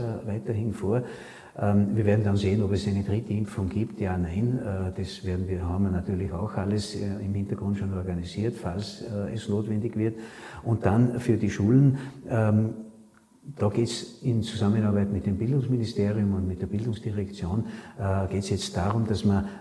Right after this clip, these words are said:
das, was, äh, jetzt der Bund vorhat, äh, das, was unser Bildungsminis-, äh, unsere Bildungsdirektion vorhat, eng abstimmen, äh, mit dem Land und, ähm, eben genau diese,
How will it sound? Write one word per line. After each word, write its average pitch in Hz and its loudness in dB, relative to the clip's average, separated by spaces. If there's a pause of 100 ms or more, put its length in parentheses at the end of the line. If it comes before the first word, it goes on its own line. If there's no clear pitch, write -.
(120)
das, 101 0
was, 101 0
äh, 92 -2
jetzt - -6
der 107 0
Bund 147 2
vorhat, 123 0
äh, 113 -4
das, 101 -4
was 92 -8
unser 113 -2 (120)
Bildungsminis-, 104 -2
äh, 104 -2
unsere 107 -2
Bildungsdirektion 101 -2
vorhat, 101 -2 (300)
eng 117 2
abstimmen, 107 0
äh, 101 -2
mit 104 -2
dem 90 0
Land 90 0 (340)
und, 104 0
ähm, 101 4 (560)
eben 120 6
genau 101 4
diese, 110 4